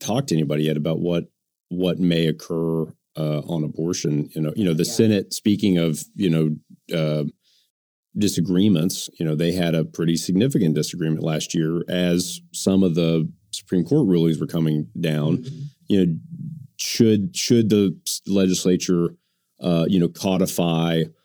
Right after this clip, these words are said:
Speaker 1: um, some exemptions for, you know, instances of rape and incest, right?
Speaker 2: Mm-hmm.
Speaker 1: You know, a, which is a small number of all abortions done every year.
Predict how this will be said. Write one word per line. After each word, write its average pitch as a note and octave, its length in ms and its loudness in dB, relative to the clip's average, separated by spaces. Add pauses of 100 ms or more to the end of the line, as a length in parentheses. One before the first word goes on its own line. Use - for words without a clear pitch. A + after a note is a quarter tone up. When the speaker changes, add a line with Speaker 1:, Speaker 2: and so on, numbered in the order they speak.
(220)
Speaker 1:
um, D#2+ 420 2
some F2 200 2
exemptions E2+ 640 0
for, E2 800 0
you F2 80 0
know, D#2+ 120 2
instances E2+ 580 -2
of D#2+ 160 -2
rape D#2+ 260 0
and E2+ 100 2
incest, G#2+ 500 0
right? F2 260 0
Speaker 2:
Mm-hmm. G#2 720 -14 (100)
Speaker 1:
You B2 180 4
know, F#2 240 4
a, F#2 280 4
which G2+ 200 0
is F2 100 2
a F#2 80 4
small G2+ 500 2
number E2+ 380 2 (280)
of D#2 300 -2
all D#2+ 200 0
abortions D#2 520 -2
done D2+ 380 0 (180)
every D2+ 180 -2
year. C#2+ 300 0